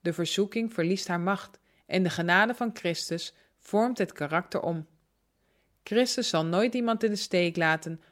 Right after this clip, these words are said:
waarvoor hij gestorven is. Iemand kan wel hem verlaten en door verzoekingen worden overweldigd. Maar Christus kan zich nooit afwenden van iemand voor wie hij de losprijs van zijn eigen leven heeft betaald.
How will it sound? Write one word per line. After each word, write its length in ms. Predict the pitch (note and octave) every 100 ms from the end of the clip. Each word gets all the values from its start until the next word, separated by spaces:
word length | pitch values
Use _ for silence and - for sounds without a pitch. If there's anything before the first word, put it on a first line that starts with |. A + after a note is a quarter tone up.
| _
waarvoor 360 | D#3+ D#3 D#3+ C#3+
hij 240 | D#3 G3
gestorven 580 | - - F3+ F3 D#3+ D#3+
is. 320 | D3+ - - _ _ _ _ _ _ _ _ _ -
Iemand 440 | A3+ G3+ E3 F#3
kan 180 | - F3
wel 200 | F#3 F#3+
hem 220 | G3 A#3+
verlaten 640 | - E3 C#3+ D3 - D3+ _ _ _ _
en 120 | E3+
door 120 | F3
verzoekingen 580 | D#3+ D#3 - A3+ G#3 F3+
worden 220 | E3+ E3
overweldigd. 800 | D#3+ D#3+ E3 F#3+ G#3+ D3+ - - _ _ _ _ _ _
Maar 200 | D#3+ D#3
Christus 560 | - G3+ A#3+ - B3+ -
kan 200 | - E3
zich 200 | D#3 -
nooit 320 | E3 G3+ B3
afwenden 580 | - G3+ F#3 F#3 F3+ F3+
van 160 | - -
iemand 520 | - A3+ A3+ B3 - - _
voor 200 | D#3+ D3+
wie 160 | D3
hij 240 | D3 F3 G#3+
de 120 | E3
losprijs 640 | D#3 F#3 - F#3+ F#3+ F#3+
van 180 | - D3
zijn 340 | - F3+ G#3
eigen 340 | G3 F#3 F#3 F3
leven 280 | E3 E3+ D#3+
heeft 160 | D#3+
betaald. 560 | E3 - G#3+ E3+ -